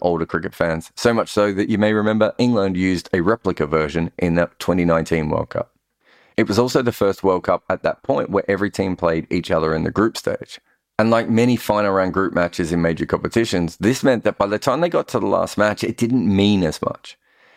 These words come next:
England had won five of the first seven games and they'd coasted to the semi-finals. They were among the favourites to win the tournament, led by Ian Botham, Graham Gooch and Alex Stewart. While Zimbabwe had lost their first seven matches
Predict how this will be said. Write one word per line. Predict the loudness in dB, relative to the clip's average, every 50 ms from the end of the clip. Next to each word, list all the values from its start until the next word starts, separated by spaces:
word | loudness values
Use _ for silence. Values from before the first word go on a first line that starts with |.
| _ _ _
England | 2 4 4 4 2 2
had | 0 0
won | 2 0 0 0 -2
five | -4 -2 0 2 2 0 0
of | -2
the | -2 -2
first | 0 0 -2 -2 -2 -2
seven | -4 -4 -2 -2 -2 0
games | 0 0 0 0 -2 -4 -2
and | -2 -2
they'd | -2 -2 -4
coasted | -2 -2 -2 -2 0 -2 -2 -2 -2
to | -4 -4
the | -4
semi-finals. | -2 0 -2 -2 -2 -2 -2 -2 -2 -2 -4 -4 -6 -8 -2 0
They | 0 2 2
were | 2 2
among | 2 2 2 2 2 0
the | 0 0
favourites | 0 0 0 0 0 -2 -6 -6 -6 -4
to | -2
win | 0 0 0
the | 0 -2
tournament, | 0 0 0 2 2 0 0 -2 0 0
led | -2 0 0
by | 0 0 0 0 0
Ian | 0 0 0 2 0
Botham, | 0 0 -2 -2 -4 -4 -2
Graham | -2 0 0 0 0 0
Gooch | 0 -2 -2 -2 -4 -8
and | -8 -4 -2
Alex | -2 -2 -4 -6 -10 -14
Stewart. | -12 -8 -6 -4 -4 -4 -6 -10 _ _ _ _ _ _ _ _ _ _
While | 2 2 4 4 4 2 0 -2
Zimbabwe | -2 -2 2 2 2 2 2 2 0 -2 -2
had | -2 -4 0 0
lost | 0 0 0 -2 -4 -2
their | -2 -2 -2
first | 0 0 0 0 -2 -2
seven | -4 -4 -4 -4 -4 -2
matches | -2 -2 -2 -2 -4 -4 -4 -4